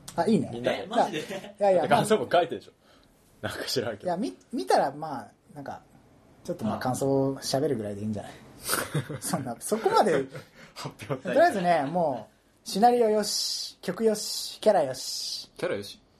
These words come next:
Speaker 1: キャラよし。
Speaker 2: キャラよし。え、グラフィックよし。
Speaker 1: グラフ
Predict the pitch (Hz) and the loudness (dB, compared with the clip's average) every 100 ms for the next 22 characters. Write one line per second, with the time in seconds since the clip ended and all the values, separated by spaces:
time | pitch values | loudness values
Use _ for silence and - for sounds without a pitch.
0 | _ - 214 135 123 - - - _ - | _ 4 4 4 -4 -10 -12 -18 _ -10
1 | 107 - - _ _ - - - _ _ | -10 -10 -18 _ _ -4 -4 -6 _ _
2 | _ _ - - - - - - - - | _ _ -20 -20 -20 -20 -20 -20 -20 -20
3 | - - - 107 107 - - - - - | -20 -8 -2 -2 -4 -14 -18 -16 -18 -20
4 | _ - 143 - | _ -10 -6 -6